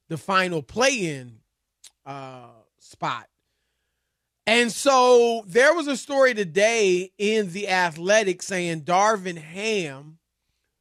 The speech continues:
had, in his second year, has, uh, they, they, they, they even said six sources said that he is at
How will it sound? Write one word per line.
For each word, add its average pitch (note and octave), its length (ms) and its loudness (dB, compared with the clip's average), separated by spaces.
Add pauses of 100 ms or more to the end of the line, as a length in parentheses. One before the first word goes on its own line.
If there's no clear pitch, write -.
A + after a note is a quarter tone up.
(160)
had, F#3 380 0
in F3+ 180 -4
his F3 160 -2
second G#3+ 420 -2
year, F3+ 440 -2 (800)
has, F#3+ 500 0
uh, E3 500 0 (680)
they, G3 240 -2
they, G3+ 240 0
they, A3 500 0
they A#3 200 2
even A#3+ 160 -4
said G#3+ 220 2
six - 420 -2
sources G3 720 -2 (540)
said G3+ 520 -2
that F3+ 280 -2 (460)
he A3 280 -6
is F#3+ 160 0
at F#3+ 160 0